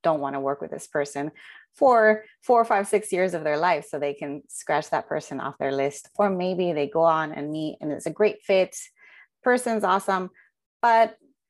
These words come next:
then that professor tells them, "Actually, we're not taking any students this year." It's just good to know to get that information, and you won't get that information from the website. So go ahead, and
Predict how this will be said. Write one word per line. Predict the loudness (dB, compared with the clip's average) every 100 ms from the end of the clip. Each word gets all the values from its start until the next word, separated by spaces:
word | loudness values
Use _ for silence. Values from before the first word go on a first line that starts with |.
| _ _ _ -4
then | 0 2 0
that | -2 -2
professor | -6 -4 -4 -4
tells | -8 -6 -6
them, | -8 -6
"Actually, | -8 -6 -6 -4
we're | -4 -6
not | -8 -10
taking | -10 -8
any | -6 -8
students | -4 -2 -2 -4
this | -8 -8 -6
year." | -6 -6 -6
It's | -4 -2 0
just | -2 -4 2
good | 2 2 -2 -10
to | -6
know | -2 0 0 -2
to | -4
get | -2 -2
that | -4
information, | -8 -10 -8 -6 -6 -8 -8
and | -6
you | 0
won't | 2 2
get | 0 -2
that | -4 -4
information | -8 -8 -8 -6 -6 -6 -10 -20 -20 _ _ _
from | 0 2 4
the | 4
website. | 4 0 -2 -2 -2
So | -2 -2 -2 -6 _ _ _ 0
go | 4 4
ahead, | 2 2 0 -2
and | -8 -6 -8